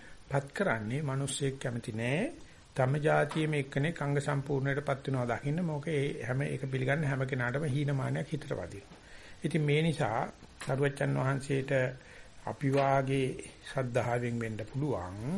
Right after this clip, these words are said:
එහෙම නැත්නම් අවබෝධ ඥාණයෙන් වෙන්න පුළුවන් සරුවච්චන් වහන්සේ මේ අතින් පිරිච්ච පුද්ගලයෙක්, ඒ වගේම වැහිච්ච පුද්ගලයෙක් කියලා පිළිගත්තට අපිට දොස් කිය නැත්තෝ ඉන්නවා.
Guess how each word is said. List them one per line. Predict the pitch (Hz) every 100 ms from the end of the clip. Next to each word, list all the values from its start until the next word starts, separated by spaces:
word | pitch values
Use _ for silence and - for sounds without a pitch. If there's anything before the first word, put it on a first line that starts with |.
| 196 - -
එහෙම | - 139
නැත්නම් | 135 139 123
අවබෝධ | 120 127 139 139
ඥාණයෙන් | 135 131 135 135
වෙන්න | 135 135
පුළුවන් | 131 131 127
සරුවච්චන් | 120 120 127 135 131
වහන්සේ | 131 131 131 131
මේ | 127 127
අතින් | 127 135 131 131 - - - - -
පිරිච්ච | 143 147 156 170
පුද්ගලයෙක්, | 165 160 160 156 151 156 - - - - - - - - - -
ඒ | 139 127
වගේම | 120 123 120 117 110 107 - - - - - - - - - -
වැහිච්ච | - 123 117 180 -
පුද්ගලයෙක් | 160 170 151 156 156 -
කියලා | 151 135 135 - - - - -
පිළිගත්තට | - 147 160 190 196 - 113 123 139 196
අපිට | - 127 143
දොස් | 135 127 -
කිය | -
නැත්තෝ | 117 110 - 135
ඉන්නවා. | 123 -